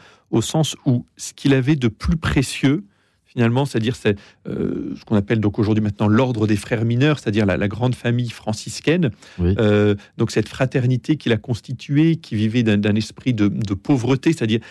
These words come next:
Speaker 1: ce qui lui était le plus cher. Il avait vraiment cherché à répondre à l'appel du Seigneur. Il y avait des hommes qui s'étaient mis à sa suite pour répondre à l'appel du Seigneur dans un, euh, une vie de, évangélique, de, de grande pauvreté.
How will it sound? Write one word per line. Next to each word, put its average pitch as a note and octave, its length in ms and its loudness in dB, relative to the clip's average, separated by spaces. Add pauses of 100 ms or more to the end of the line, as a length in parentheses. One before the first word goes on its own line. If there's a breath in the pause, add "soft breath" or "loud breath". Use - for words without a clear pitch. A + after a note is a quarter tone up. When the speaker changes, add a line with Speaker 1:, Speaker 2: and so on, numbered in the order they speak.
(100)
Speaker 1:
ce - 160 -20
qui - 160 -2
lui B2+ 180 4
était C#3+ 220 2
le B2+ 100 4
plus - 220 -4
cher. - 500 -2 (600)
Il B2+ 100 2
avait B2+ 160 4
vraiment C#3 380 2
cherché - 280 -4
à B2 40 2
répondre C3+ 360 0
à A#2+ 40 2
l'appel A#2 280 0
du A2 80 -8
Seigneur. B2+ 440 2
Il D3 40 2
y C3 40 4
avait G#2 160 2
des G#2 240 2
hommes D3 160 0
qui - 100 -18
s'étaient A#2 280 -4
mis A#2+ 160 -2
à A#2 60 2
sa G#2+ 180 -4
suite B2 280 -6
pour G#2+ 160 -4
répondre G#2+ 240 0
à G#2+ 40 2
l'appel G#2 280 -2
du G2+ 80 -12
Seigneur A#2 460 0
dans G#2+ 180 0
un, G2+ 100 0 (400 loud breath)
euh, G2 360 2
une A2 120 -2
vie A#2+ 140 -4
de, G#2 160 2 (380 loud breath)
évangélique, B2 720 0
de, G#2+ 160 2
de G#2+ 140 0
grande G#2+ 400 0
pauvreté. A2+ 580 0